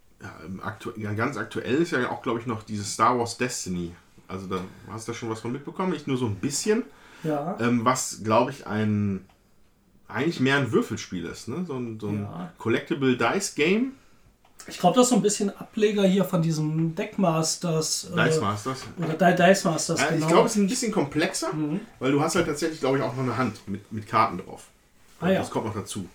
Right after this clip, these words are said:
Speaker 2: Ja.
Speaker 1: Ähm,
Speaker 2: Das sind,
Speaker 1: ja.
Speaker 2: glaub ich, eigene k-, einzelne Charaktere, die man
Speaker 1: Genau.
Speaker 2: noch hat, ne? Während
Speaker 1: Und
Speaker 2: hier
Speaker 1: die
Speaker 2: bei den
Speaker 1: duellieren
Speaker 2: Dice
Speaker 1: sich
Speaker 2: Masters
Speaker 1: dann halt auch, aber die sind halt ein bisschen ausstaffiert. Ich glaub, in dem Start, es gibt zwei Starter.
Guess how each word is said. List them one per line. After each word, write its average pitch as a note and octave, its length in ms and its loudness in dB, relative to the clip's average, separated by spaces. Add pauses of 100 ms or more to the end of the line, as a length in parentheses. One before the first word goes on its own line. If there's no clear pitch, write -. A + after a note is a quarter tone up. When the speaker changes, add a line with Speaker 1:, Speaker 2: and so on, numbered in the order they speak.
(220)
Speaker 2:
Ja. D3 160 -8 (340)
Speaker 1:
Ähm, F2+ 460 -6 (100)
Speaker 2:
Das E3 100 -4
sind, G3 100 4
Speaker 1:
ja. G#3 60 0
Speaker 2:
glaub F#3+ 140 4
ich, E3+ 100 -6
eigene F#3+ 280 2
k-, - 180 -8
einzelne F#3 380 2
Charaktere, D#3+ 600 2
die C3+ 100 -4
man B2+ 160 0
Speaker 1:
Genau. B2 220 6
Speaker 2:
noch G2 80 2
hat, - 80 -8
ne? E3 140 4
Während E3 200 4
Speaker 1:
Und A#2 60 2
Speaker 2:
hier A#2 100 0
Speaker 1:
die B2+ 60 2
Speaker 2:
bei - 60 0
den C#3+ 80 4
Speaker 1:
duellieren C#3 420 8
Speaker 2:
Dice A3 80 2
Speaker 1:
sich A3 80 -2
Speaker 2:
Masters F#3 140 2
Speaker 1:
dann F3 80 4
halt F3 160 2
auch, F#3+ 200 0
aber C3+ 160 2
die C3 80 0
sind C#3+ 140 -6
halt B2+ 120 0
ein C3 60 -4
bisschen C#3 180 -6
ausstaffiert. G#2+ 480 -2
Ich G2 80 -8
glaub, G#2 140 -4
in G#2 60 -2
dem G2+ 140 -2
Start, A#2+ 460 0
es - 100 -14
gibt - 140 -14
zwei A#2+ 200 -2
Starter. A#2+ 540 -4